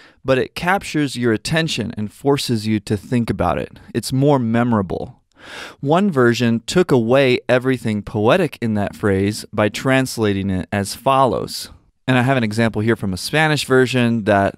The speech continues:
literally, roughly translated, is, "They try to guide the whole country." This is acceptable only as a last resort when you've exhausted all the creative resources of your language or have confirmed that it will be impossible for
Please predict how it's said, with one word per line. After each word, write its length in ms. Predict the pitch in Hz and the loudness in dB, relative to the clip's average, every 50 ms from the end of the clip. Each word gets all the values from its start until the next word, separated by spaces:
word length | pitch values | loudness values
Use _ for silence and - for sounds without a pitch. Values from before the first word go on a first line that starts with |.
| - | -8
literally, 680 | 117 117 123 147 156 151 147 131 120 117 113 110 110 - | -6 0 2 2 4 4 4 4 4 4 2 2 2 0
roughly 400 | - 113 117 113 - 117 110 101 | 0 0 0 0 0 -2 -4 -4
translated, 680 | - - 120 113 110 104 - 107 98 95 95 95 92 - - | -2 -2 -2 -2 -2 -2 -2 -2 -2 0 -2 -4 -4 -6 -2
is, 400 | 107 107 104 104 98 92 - - - - - - - - _ _ - | 0 0 2 2 0 -2 -6 -16 -18 -20 -20 -20 -20 -20 _ _ -2
"They 220 | 110 123 123 123 | 0 2 2 2
try 640 | - - - - 139 135 135 135 135 131 131 135 - _ - | 0 -2 -4 0 2 2 4 4 2 0 -2 -4 -8 _ -12
to 400 | - - 127 120 113 110 110 107 - - 113 104 - | -6 0 2 2 2 2 2 0 -2 -6 -12 -4 0
guide 440 | 135 113 113 117 113 110 107 104 - | 2 4 4 6 4 2 0 -2 -8
the 220 | - 110 101 110 104 | -10 -4 -2 -2 -2
whole 240 | - - 110 107 | -2 -2 -4 -4
country." 580 | - - - 101 101 - - 98 92 - 71 - _ _ _ _ _ _ _ _ _ | -4 -2 -2 -2 -2 -2 -4 -6 -6 -6 -8 -10 _ _ _ _ _ _ _ _ _
This 280 | - 143 175 233 - - | -4 0 0 0 2 0
is 160 | 226 170 160 | -2 0 0
acceptable 600 | 151 - - 190 175 - - 156 131 135 135 127 - | -2 -2 0 -2 -2 -2 -2 -4 -2 0 0 0 0
only 360 | 135 160 175 180 175 175 - | 0 0 0 0 -2 -2 -2
as 280 | - 131 131 123 117 117 | 0 0 2 2 0 0
a 80 | 113 | -4
last 520 | 104 98 101 104 104 110 117 - - - - | -4 -2 0 0 2 2 0 -2 -6 -10 -8
resort 760 | 107 104 98 101 104 123 156 156 123 101 90 - - _ - - | -8 -6 -6 -6 -2 2 2 4 4 2 0 -4 -12 _ -14 -8
when 300 | 110 110 117 117 113 110 | -2 0 0 2 2 2
you've 220 | 110 110 104 104 | 2 0 0 0
exhausted 680 | 104 95 - - - 120 120 135 139 - - 117 110 95 - _ - | -4 -6 -6 -2 0 2 2 2 0 -2 -2 -2 -2 -2 -4 _ -4
all 260 | - 123 139 160 180 | 0 2 2 2 2
the 100 | 170 170 | 0 -4
creative 560 | 160 - - 135 127 123 123 113 110 95 98 101 | -6 -6 -6 -2 0 2 2 2 0 -2 -6 -6
resources 800 | 104 110 117 117 - - 117 104 101 - - 101 98 87 - | -4 -2 -2 -2 -2 0 -2 -2 -2 -2 -2 -4 -4 -4 -4
of 160 | - 104 95 | -6 -6 -4
your 100 | 101 104 | -2 -2
language 480 | 101 104 107 104 101 101 98 92 - - | -2 0 0 0 0 -2 -2 -4 -4 -6
or 180 | - - 107 107 | -4 -2 -2 0
have 180 | 107 107 95 - | 0 -2 -2 -2
confirmed 400 | 127 107 - - 123 123 120 107 | -4 -4 -2 -2 -2 -2 0 0
that 160 | 107 110 107 | 0 0 0
it 80 | - | 0
will 100 | 95 110 | 0 -2
be 280 | 101 92 107 104 101 87 | -2 -2 -2 -2 -2 -2
impossible 800 | 95 110 104 - - 139 156 180 156 - 147 113 107 104 101 95 | -2 -4 -4 -2 0 0 2 2 0 -2 -6 -4 -2 -2 -2 -4
for 200 | - - 95 | -6 -10 -10